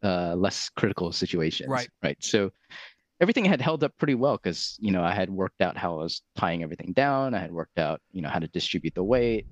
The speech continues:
Speaker 1: um, you know, how to load and unload the thing. Um, so by the time nationals rolled around, that was, that part of it was fairly routine. What I did have issues with was I had recently,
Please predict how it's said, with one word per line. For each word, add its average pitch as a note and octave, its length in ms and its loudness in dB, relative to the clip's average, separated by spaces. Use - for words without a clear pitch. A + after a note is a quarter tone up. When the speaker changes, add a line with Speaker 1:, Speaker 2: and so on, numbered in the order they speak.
Speaker 1:
um, E2 600 -2
you E2+ 60 -6
know, E2 60 -2
how E2+ 140 -2
to F2 100 -6
load F2 280 -2
and D#2+ 100 -6
unload G2+ 300 2
the A2+ 80 0
thing. A2 540 -2
Um, F2 240 -2
so - 140 -6
by C3 80 6
the A#2+ 80 4
time C#3 180 0
nationals A2+ 380 -2
rolled D2+ 200 -6
around, D#2 240 -2
that F2 80 2
was, F2 160 -2
that G2 200 2
part F2+ 120 -4
of D#2+ 120 -4
it C#2+ 100 -8
was D#2+ 120 -10
fairly E2 320 -2
routine. D2+ 420 -2
What D#3 120 6
I F3 40 4
did C#4 160 2
have F#3 140 4
issues C#3+ 300 0
with G2+ 300 0
was G2 340 0
I G#2+ 140 2
had G#2+ 320 0
recently, G#2+ 1080 2